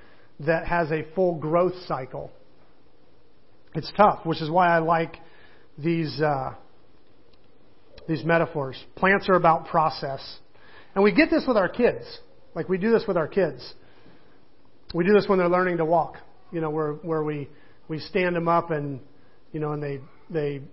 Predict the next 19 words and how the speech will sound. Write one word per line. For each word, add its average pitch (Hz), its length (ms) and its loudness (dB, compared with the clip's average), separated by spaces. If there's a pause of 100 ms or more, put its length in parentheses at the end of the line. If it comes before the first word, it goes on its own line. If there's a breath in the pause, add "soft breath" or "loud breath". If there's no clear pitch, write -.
(240)
take 185 160 2
their 175 140 0
first 180 260 2
step 190 200 4
and 175 60 -4
we're 190 80 4
like, 214 180 0
"Yay, 403 720 6
we 349 220 6
celebrate." 339 480 2
And 269 140 -2
they 302 40 0
didn't 311 160 4
even 208 260 2
walk. 185 260 6
They 202 80 2
just 190 180 -4
kinda 175 240 0
fell 180 220 2